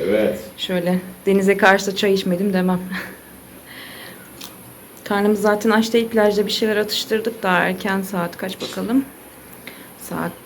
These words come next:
Speaker 2: dördü geçiyor. Şöyle içelim mis gibi.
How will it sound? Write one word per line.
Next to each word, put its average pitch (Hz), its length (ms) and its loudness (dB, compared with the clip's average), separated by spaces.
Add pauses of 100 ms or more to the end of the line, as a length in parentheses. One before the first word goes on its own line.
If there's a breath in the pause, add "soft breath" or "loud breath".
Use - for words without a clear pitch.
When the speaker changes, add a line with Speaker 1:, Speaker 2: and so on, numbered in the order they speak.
(120)
Speaker 2:
dördü 175 260 2
geçiyor. 180 460 -2 (1500 loud breath)
Şöyle 175 500 -4 (160)
içelim 175 300 -4
mis 175 280 -6
gibi. 202 260 -8